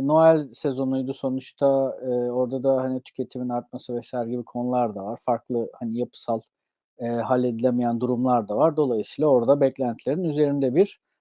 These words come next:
e, enflasyon geldi. Bir noktada da hayırlı olmuş olabilir. Yani bu, e, çünkü Powell söylemleriyle ve son birkaç seferlik, e, kararlardaki açıklamalarıyla piyasaları yeterince,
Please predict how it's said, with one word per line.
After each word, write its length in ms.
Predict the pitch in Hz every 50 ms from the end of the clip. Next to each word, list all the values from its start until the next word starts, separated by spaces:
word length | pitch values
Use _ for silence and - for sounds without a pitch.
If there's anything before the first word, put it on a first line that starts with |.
| _ _ _ _ _ -
e, 60 | 131 131 131 131 131 131 131 127 131 131 127 127 123 123 123 - -
enflasyon 720 | 151 156 160 151 - 135 127 120 - - - 180 180 180
geldi. 460 | 165 170 165 160 156 135 113 131 135
Bir 120 | 147 190 196
noktada 380 | 196 190 185 - 196 185 196
da 80 | 196 185
hayırlı 400 | - - 156 156 160 165 180 180
olmuş 340 | 175 170 170 175 165 - 170
olabilir. 340 | 156 160 165 165 170 156 127
Yani 340 | 117 113 113 117 117 120
bu, 240 | 117 123 123 123 123 _ _ _ _ _ _ _ _ _ _ -
e, 220 | - 117 120 117 117
çünkü 280 | - - 135 127 - 131
Powell 500 | - - 139 135 135 135 139 139 127 - _ -
söylemleriyle 1000 | - - - 123 123 127 131 127 127 131 135 135 131 135 135 131 131 131 127 123
ve 180 | 131 127 127 123
son 260 | - - 135 127 127
birkaç 280 | 123 117 - 143 147 -
seferlik, 480 | - - 127 - - 123 120 117 117 - _ - - -
e, 240 | 117 113 113 110
kararlardaki 720 | - - - 120 117 117 120 120 120 117 113 123 - - -
açıklamalarıyla 760 | - - - - - 127 120 127 123 123 127 139 147 147 139
piyasaları 500 | - - - 127 123 - - 127 131 139
yeterince, 720 | 139 135 123 - - 131 143 143 139 131 139 160 170 170